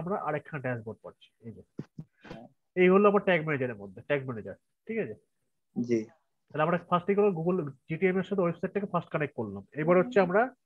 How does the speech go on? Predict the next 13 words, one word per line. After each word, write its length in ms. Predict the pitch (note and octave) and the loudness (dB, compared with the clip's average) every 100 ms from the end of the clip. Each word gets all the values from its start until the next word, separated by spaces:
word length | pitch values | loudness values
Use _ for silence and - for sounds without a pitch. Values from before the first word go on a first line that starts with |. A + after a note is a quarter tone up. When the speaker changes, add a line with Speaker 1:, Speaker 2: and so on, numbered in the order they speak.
| _ _ _ _ _ _ _ G4 - _ _ _ _ _ _ _ - | _ _ _ _ _ _ _ -20 -20 _ _ _ _ _ _ _ -2
Speaker 1:
এবার 120 | E3+ F#3 | 2 4
হলো 100 | G3+ C3+ | 2 2
জিটিএম 300 | F3+ A3 G#3+ | 2 6 6
এর 80 | G#3+ A3 | 2 -2
সাথে 200 | A3 B3 A#3+ - _ - | 0 0 -2 -10 _ -6
Facebook 320 | F3+ F3 G3+ G3+ | -2 0 -2 0
connect 200 | G3+ G3+ A3+ | 0 0 0
করব, 160 | G#3+ B3+ G#3+ | 0 0 0
মানে 100 | F#3+ | -2
ফে-, 180 | - E3 | -4 -6
ফে-, 160 | - F3+ | -2 0
এবার 120 | F3 F3+ | 4 4
হলো 100 | G3 | 4